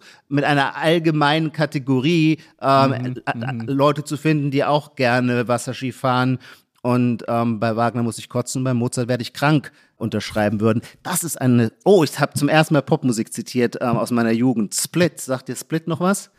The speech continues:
Speaker 2: <laughs> Noch, noch nie
Speaker 1: Da fliegt mir
Speaker 2: gehört.
Speaker 1: doch das Blech weg. Es war ein berühmter Song in den frühen achtziger Jahren.
Speaker 2: Okay, also den Punkt, den Punkt kriegst du, weil mich genau diese Bumble-Werbung, wenn es Bumble war, ich hoffe, wir tun unserem Anzeigenkunden hier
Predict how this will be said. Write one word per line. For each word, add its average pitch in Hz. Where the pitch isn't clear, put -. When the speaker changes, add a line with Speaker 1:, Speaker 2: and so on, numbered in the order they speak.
Speaker 2:
<laughs> -
Noch, 139
noch 180
nie 156
Speaker 1:
Da 127
fliegt 147
mir 143
Speaker 2:
gehört. 135
Speaker 1:
doch 139
das 117
Blech -
weg. -
Es -
war 120
ein 120
berühmter 127
Song 135
in 123
den 117
frühen 123
achtziger 110
Jahren. 95
Speaker 2:
Okay, 160
also 165
den 165
Punkt, 202
den 165
Punkt 175
kriegst -
du, 202
weil 160
mich 160
genau 147
diese 160
Bumble-Werbung, 143
wenn 160
es 240
Bumble 151
war, 120
ich -
hoffe, 139
wir 135
tun 147
unserem 131
Anzeigenkunden 127
hier 120